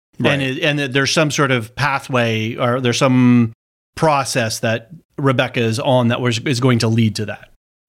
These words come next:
Speaker 1: Right, right. Or at least, you know, lead to her believing in the psychic.
Speaker 2: Right. Yeah, fair enough. That's good. Um,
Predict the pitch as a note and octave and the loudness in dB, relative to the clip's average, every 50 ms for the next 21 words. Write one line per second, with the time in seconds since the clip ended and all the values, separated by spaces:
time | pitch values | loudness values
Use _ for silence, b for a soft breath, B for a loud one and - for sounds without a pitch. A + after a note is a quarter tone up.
0 | _ - A#2+ A2 F#2+ E2 C#2+ - _ _ _ _ _ _ _ - F#2+ F#2 F#2 F2 | _ 0 0 0 0 0 -4 -10 _ _ _ _ _ _ _ -8 -4 -4 -4 -4
1 | - - _ - A#2 B2 C3+ C#3+ D#3+ D#3+ C#3 - - - - _ - C3 A2+ G#2 | -6 -6 _ 0 2 2 2 4 2 2 2 0 -6 -10 -10 _ -2 0 0 0
2 | G2+ A2 A2 G2 - F#2+ F2 A#2 G#2 F#2+ G2 G2 G2+ G#2 G2+ F#2+ F#2 F2 E2 E2+ | 0 0 -2 -2 -2 0 0 0 0 0 0 0 2 2 2 2 0 -2 -4 -6
3 | - F2 - - D#2+ - - - - - - - - _ - C#3 C3+ A2 F#2 - | -6 -6 -6 -4 -6 -6 -6 -8 -10 -12 -12 -16 -14 _ -2 0 0 0 -2 -8
4 | - _ _ _ _ _ _ - B2 G#2 - - _ - F3+ F#3 D#3+ B2 G#2+ G#2 | -16 _ _ _ _ _ _ -4 -4 -4 -4 -8 _ -2 0 0 0 0 -4 -6
5 | - - C#3 B2 - - A#2 G2+ A2 - _ _ B B B B B B - F3+ | -4 -4 -4 -4 -2 -4 -4 -4 -6 -10 _ _ B B B B B B 0 0
6 | E3+ E3+ E3+ E3 E3 D#3+ D#3+ D3+ C#3+ | 0 2 0 -2 -2 -4 -6 -6 -8